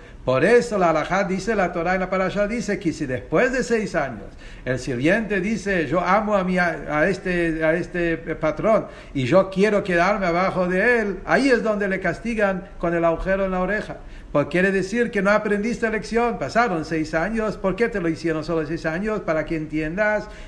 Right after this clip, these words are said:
que hiciste algo mal y no quieres ser más, esperar al día que puedes liberarte para poder volver a ser sirviente de Hashem.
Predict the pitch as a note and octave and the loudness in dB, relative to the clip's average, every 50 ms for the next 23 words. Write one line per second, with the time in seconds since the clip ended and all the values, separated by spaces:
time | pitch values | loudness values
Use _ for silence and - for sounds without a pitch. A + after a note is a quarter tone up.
0 | - - - E3+ D#3+ D3+ - F3 D#3+ - F#3 E3+ E3 D#3+ E3 E3 D#3+ D#3+ E3+ F#3 | -6 0 2 2 2 2 0 -4 -4 0 2 2 2 2 2 0 -2 0 0 2
1 | A#3+ A#3+ G#3 G#3 G#3 G3+ G#3 - - - - G3+ G#3+ G#3+ G#3 G3 G3+ E3 D#3 E3 | 2 4 4 2 2 0 -4 -10 -10 -6 -2 0 0 0 0 -2 0 2 4 4
2 | D#3+ E3 F3 E3 D#3+ E3+ E3+ E3 - A#3+ A#3 A3 G#3+ G#3+ G#3+ G#3 G#3 - - - | 4 4 4 2 4 2 2 2 2 2 2 2 2 2 2 2 2 -2 -8 -16
3 | - - - E3 - - - F3 F#3+ A3 A3+ A#3 G#3+ F3 D#3 D3+ D3 F3 F3+ E3+ | -8 -2 -2 -2 0 0 2 4 4 6 6 6 4 4 2 2 2 4 4 4
4 | E3 - F3 E3+ - F3+ E3 D#3+ E3 E3 D#3 E3 D#3+ D#3+ E3 G3+ A3+ F#3 A3 A3 | 2 2 -2 0 2 2 4 4 4 4 4 4 2 2 2 2 0 -2 -2 -4
5 | G#3+ - F#3 E3 E3 D#3+ - - E3 D#3+ E3 E3 E3+ E3 E3 E3 E3 D#3 E3 E3 | -2 0 2 2 2 2 0 0 0 0 2 2 0 0 0 0 0 0 0 0
6 | E3 D#3+ - F3+ E3 D#3 D#3 E3+ D3+ D#3 D#3+ E3 D#3+ E3+ E3 D#3+ D#3+ D#3+ - - | 0 -2 -2 -4 -4 -4 -4 -2 -2 -2 -2 -2 -2 -2 0 0 0 -2 -4 -2
7 | G#3 A#3 A3 F#3+ | -2 -2 -2 -2